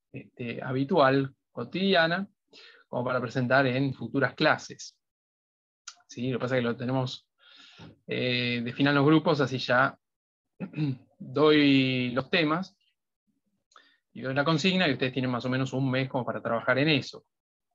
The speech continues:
Que no sé para qué digo un mes y después lo terminan haciendo la última semana, pero no importa, por una cuestión de costumbre, eh, se da con bastante anticipación. Eh, bien, se entiende grupos de cuatro o cinco,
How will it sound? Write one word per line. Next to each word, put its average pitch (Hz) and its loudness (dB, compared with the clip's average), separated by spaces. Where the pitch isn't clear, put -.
Que - -16
no - -12
sé - -8
para 123 -2
qué 123 0
digo 135 6
un 139 6
mes 151 2
y 139 2
después 123 -2
lo 113 -2
terminan 123 -4
haciendo 127 -2
la 120 -2
última 143 0
semana, 185 4
pero 180 4
no 240 6
importa, 147 4
por 139 0
una 156 0
cuestión 143 -2
de 151 -4
costumbre, 165 -6
eh, 117 -2
se 120 -8
da 139 2
con 127 -2
bastante 131 -2
anticipación. - -8
Eh, 127 4
bien, 151 2
se - -8
entiende 196 4
grupos 185 4
de 190 2
cuatro 190 2
o 175 -2
cinco, 196 0